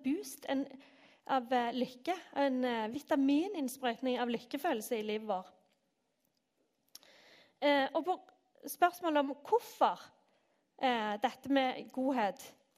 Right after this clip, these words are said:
gjør oss lykkelige, eh, så sier forskningen, jo, for det første, vi oppfatter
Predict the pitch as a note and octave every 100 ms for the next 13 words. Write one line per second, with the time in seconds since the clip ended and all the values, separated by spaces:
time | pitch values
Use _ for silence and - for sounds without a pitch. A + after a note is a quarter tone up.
0 | _ _ A#3+ A#3 A#3+ - G#3 - A#3+ A3+
1 | G3 - _ _ _ _ _ _ _ _
2 | _ _ - C4+ B3+ B3 - - C4 B3
3 | A#3+ - B3+ B3 A#3 G3+ F#3+ - _ _
4 | - _ _ _ D#4 G4 A4 - - _
5 | _ _ _ - E4 D4+ C4+ - B3 A#3+
6 | _ _ _ _ _ D#4 - G4 - -
7 | G#4+ - - C4+